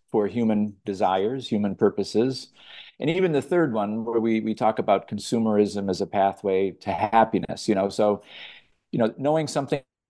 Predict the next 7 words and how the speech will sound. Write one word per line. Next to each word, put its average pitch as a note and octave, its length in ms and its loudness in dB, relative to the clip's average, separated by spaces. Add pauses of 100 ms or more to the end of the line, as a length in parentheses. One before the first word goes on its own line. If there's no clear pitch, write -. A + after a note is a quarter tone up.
(100)
about A2+ 340 2
capitalism, A#2+ 1000 0
uh, G2+ 240 2
requires G#2+ 680 0
kind G#2 240 -4
of F#2+ 160 -2
a, F#2 320 0